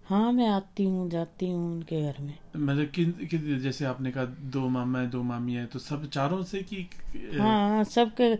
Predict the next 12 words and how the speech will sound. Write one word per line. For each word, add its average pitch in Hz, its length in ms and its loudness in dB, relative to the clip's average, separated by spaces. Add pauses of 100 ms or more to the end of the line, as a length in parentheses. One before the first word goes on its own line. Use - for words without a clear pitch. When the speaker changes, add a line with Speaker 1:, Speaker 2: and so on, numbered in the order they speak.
(480)
Speaker 1:
इकट्ठे 220 500 4
ही 202 200 8
घर 165 240 4
है, 180 320 2 (140)
बिल्कुल 175 460 2
पास 170 420 0
पास 165 280 2
में, 214 200 4
तो 175 160 -2
सबसे 208 420 0
मिलते 156 380 -2
हैं। 156 260 -2